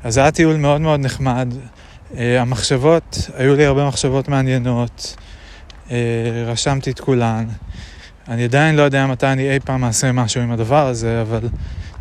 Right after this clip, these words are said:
אני מאמין בתהליך, אני מאמין שרק ה-, עצם הכתיבה הוא, הוא חשוב. אה,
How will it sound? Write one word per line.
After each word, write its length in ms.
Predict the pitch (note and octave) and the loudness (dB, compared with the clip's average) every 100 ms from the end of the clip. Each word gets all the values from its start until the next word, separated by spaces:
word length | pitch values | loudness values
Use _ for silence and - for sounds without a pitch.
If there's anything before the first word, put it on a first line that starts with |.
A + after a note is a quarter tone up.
| - | -8
אני 220 | A2 A#2+ C3 | -4 -2 0
מאמין 420 | C#3+ D3+ F3 E3+ | 0 2 0 2
בתהליך, 600 | D#3 C#3+ C3 A#2 A2+ B2+ | 2 4 2 2 -2 -2
אני 120 | A#2+ | -2
מאמין 320 | A#2+ A#2+ C3+ | 0 -2 -2
שרק 840 | A#2 B2+ A#2+ A#2 A#2+ A#2 B2 B2 C#3 | -2 -2 0 0 -2 -4 -4 0 0
ה-, 200 | A#2+ A#2+ B2 | 0 0 0
עצם 320 | A#2 C3+ A#2+ | 0 -2 -2
הכתיבה 600 | A2+ B2 G#2+ B2+ C#3+ C#3 | -2 -4 -2 2 2 0
הוא, 280 | C#3 C3 A#2+ B2 - - - - - - | 0 0 -2 -6 -10 -10 -14 -12 -14 -6
הוא 180 | B2+ A#2 | -4 -4
חשוב. 680 | B2+ - D3 D#3 D#3 D3 - - - - - - - - - | -4 -2 0 0 0 -2 -10 -14 -14 -18 -12 -12 -12 -16 -8
אה, 420 | A#2+ A2+ A2 A2 | -4 -2 -4 -4